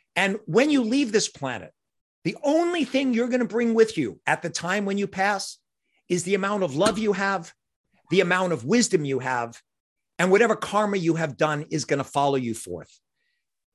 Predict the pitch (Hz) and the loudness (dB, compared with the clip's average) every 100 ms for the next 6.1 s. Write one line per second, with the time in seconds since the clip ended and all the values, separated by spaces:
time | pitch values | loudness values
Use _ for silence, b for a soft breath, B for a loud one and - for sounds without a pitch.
0 | _ _ 190 208 247 294 262 - 220 185 | _ _ 2 2 2 0 -2 0 0 2
1 | 214 214 190 170 147 - 208 208 170 151 | 0 0 -2 -4 -6 -4 -2 -2 0 0
2 | 165 220 - 139 - - 135 95 80 _ | 2 2 2 0 -4 -2 -4 -6 -12 _
3 | _ _ _ _ _ _ 190 165 233 269 | _ _ _ _ _ _ -6 0 0 2
4 | 247 226 214 190 285 185 131 180 277 - | 2 2 2 2 2 2 0 -2 -2 2
5 | 294 294 262 190 185 160 - 180 151 92 | 2 2 -2 -2 0 0 2 2 2 -2
6 | - | -10